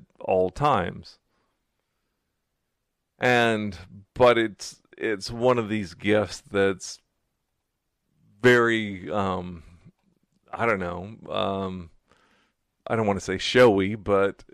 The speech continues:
you know, is easily recognizable, whereas a, you know, a gift of helps is, you know, not all that glamorous, whereas, you know, a gift of tongues, it's like that's something easily recognizable. And so,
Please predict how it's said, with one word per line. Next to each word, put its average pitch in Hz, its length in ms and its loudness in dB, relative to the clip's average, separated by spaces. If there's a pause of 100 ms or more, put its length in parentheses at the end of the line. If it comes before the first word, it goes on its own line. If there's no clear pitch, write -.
(120)
you 113 140 -8
know, 110 220 -8
is - 200 -14
easily 131 440 -4
recognizable, 98 1080 -4
whereas 98 380 -2
a, 95 240 -2 (160)
you 101 140 -8
know, 92 280 -6
a - 40 -12
gift 101 420 -6
of 90 100 -10
helps - 560 -4
is, 90 280 -16
you 104 120 -6
know, 92 320 -6 (600)
not 120 160 0
all 110 120 4
that 98 200 -2
glamorous, 104 680 -2
whereas, 98 440 -2
you 90 80 -10
know, 87 200 -8
a 101 60 -12
gift 90 240 -10
of 92 100 -16
tongues, 101 480 -8
it's 87 160 -14
like 92 160 -6
that's 95 220 -10
something 95 440 -8
easily 95 360 -6
recognizable. 92 1000 -6
And 95 140 -12
so, 95 340 -6